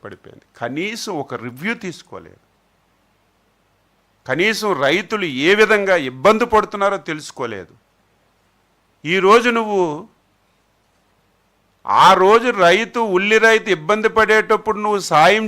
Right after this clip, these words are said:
చేసి నువ్వు మాట్లాడితే దానికి ఒక అర్థం పర్థం ఉంటుంది. రెండు వేల ఇరవై సంవత్సరం నువ్వు ముఖ్యమంత్రిగా ఉండేటప్పుడు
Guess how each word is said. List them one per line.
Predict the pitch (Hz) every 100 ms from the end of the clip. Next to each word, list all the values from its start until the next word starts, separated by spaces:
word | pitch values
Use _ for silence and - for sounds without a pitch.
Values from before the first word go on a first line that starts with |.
| 214
చేసి | 214 208 214
నువ్వు | 214
మాట్లాడితే | 190 196 196 214 220 214 220
దానికి | 202 208 196
ఒక | 190 151
అర్థం | 160 180 240
పర్థం | 240 226 214
ఉంటుంది. | 202 170 175 123 78 - _ _ _ _ _ _ _ _ _ _ _ _ 117
రెండు | 175 208
వేల | 220 226 220
ఇరవై | 208 214 220 214
సంవత్సరం | 208 208 214 220 220
నువ్వు | 214 196
ముఖ్యమంత్రిగా | 180 180 208 214 208 208 208 202
ఉండేటప్పుడు | 190 202 220 214 214 208